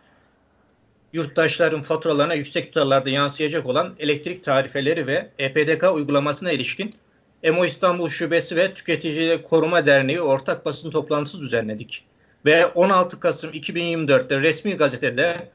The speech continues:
aceleyle yayınlanmış olan E P D K'nın son kaynak tedarik tarifesinin kararı iptal edilmeli yönünde bir,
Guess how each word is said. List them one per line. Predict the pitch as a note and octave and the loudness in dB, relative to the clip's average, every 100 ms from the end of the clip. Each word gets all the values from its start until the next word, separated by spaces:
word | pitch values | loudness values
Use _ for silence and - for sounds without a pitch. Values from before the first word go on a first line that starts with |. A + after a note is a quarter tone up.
| _ _ _ - | _ _ _ -4
aceleyle | D#3 D3 F3 F#3+ C#3+ | 0 2 4 4 2
yayınlanmış | C3 C3 D#3 E3 F3 G3+ G#3 | -2 -2 -2 -2 -2 -2 -2
olan | C#3+ B2+ F3+ - _ - | -2 -2 -2 -10 _ -4
E | D3+ | -2
P | F3 F3 | 0 0
D | F3 D#3+ - | -2 -4 -6
K'nın | F3+ C#3+ B2 | -2 -2 -4
son | - G3 F#3+ | -4 -4 0
kaynak | D#3 B2+ B2 | 0 0 -2
tedarik | E3+ D#3+ C3+ C3 | -2 0 -2 -2
tarifesinin | F3+ E3 C#3 C#3 C#3 _ - - B2+ B2+ | 0 0 -2 -10 -12 _ -20 -18 -14 -12
kararı | B2+ E3+ C#3+ C3 | -2 0 2 0
iptal | E3+ D#3+ F3 D#3+ | -4 -6 -2 0
edilmeli | D3+ C3+ B2+ A#2 A#2+ | 0 -4 -4 -6 -6
yönünde | D3+ D#3+ C#3 D3 | -4 -4 -2 -2
bir, | F3+ | -2